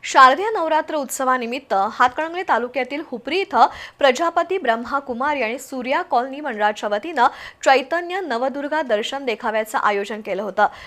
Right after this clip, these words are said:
या देखाव्याला ब्रह्मा कुमारीच्या संचालिका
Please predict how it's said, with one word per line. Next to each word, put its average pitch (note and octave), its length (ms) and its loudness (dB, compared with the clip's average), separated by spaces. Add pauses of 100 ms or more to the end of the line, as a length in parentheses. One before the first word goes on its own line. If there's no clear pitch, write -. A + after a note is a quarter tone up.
(120)
या C4 140 4
देखाव्याला B3+ 680 2
ब्रह्मा A#3 400 -4
कुमारीच्या D#4 580 -4
संचालिका B3+ 720 0